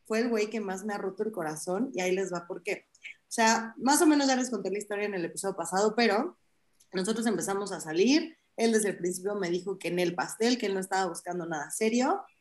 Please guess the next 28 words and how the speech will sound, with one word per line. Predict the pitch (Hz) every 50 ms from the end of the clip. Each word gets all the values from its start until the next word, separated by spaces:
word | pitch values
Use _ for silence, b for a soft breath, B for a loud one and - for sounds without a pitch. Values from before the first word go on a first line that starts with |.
| B _ -
pero | 165 160 165
yo | 170 180 190 208 247 302 381 370 - - - _ _
dije, | - 170 175 175 185 202 196 - -
"Ah, | - 123 143 151 160 165 - - - - _ _ _ _ _ -
ahorita | - 156 156 170 180 175 180 - 226 220
me | 233 233 202 185
lo | 175 170
enamoro | 170 165 160 160 143 147 165 170 180 185 190 196 208 226 240
y | 226 180
obviamente | 175 180 185 202 208 208 190 208 208 - 202
va | 202 196
a | 196 -
querer | - 220 214 - -
todo | - 208 208 -
conmigo, | 180 175 180 185 214 226 233 233 240 269 269 B B B B B -
mis | 208 208 202
hijitos | 208 202 - - 233 226 - 254 262 254
españoles | 247 214 - - 165 180 185 208 220 226 247 262 294 269
a | 208 -
huevo, | 170 170 165 156 147 151
¿no?". | 180 247 359 403 - - b b b b b b b b b b
Y | b 226
entonces, | 220 233 233 269 269 269 269 277 277 262
este, | 269 214 196 - - - - 180 170 170 170 156 b b b b b
él | - 349 359
también | 453 466 403 403 381 349
como | 392 370 330 269 220
que | - 151 147 143 -